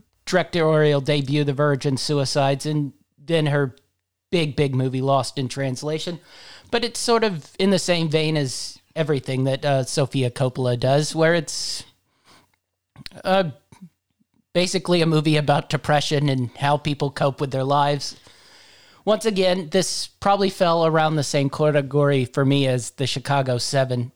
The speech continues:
A really well-executed film, great film, but I thought it f-, was a little flat as well. Uh, Bill Murray really sorta amped it up, but, I mean, he, he was basically there to amp it up. Uh,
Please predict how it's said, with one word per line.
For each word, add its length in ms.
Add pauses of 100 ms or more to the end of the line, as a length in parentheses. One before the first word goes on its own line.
A 240 (400)
really 280
well-executed 840
film, 400
great 300
film, 460
but 340 (1120)
I 80
thought 240
it 60
f-, 240 (280)
was 180
a 60
little 240
flat 480
as 160
well. 460
Uh, 340 (540)
Bill 160
Murray 280
really 440
sorta 320
amped 300
it 120
up, 260
but, 140
I 120
mean, 180
he, 320
he 140
was 220
basically 520
there 280
to 220
amp 240
it 100
up. 220
Uh, 140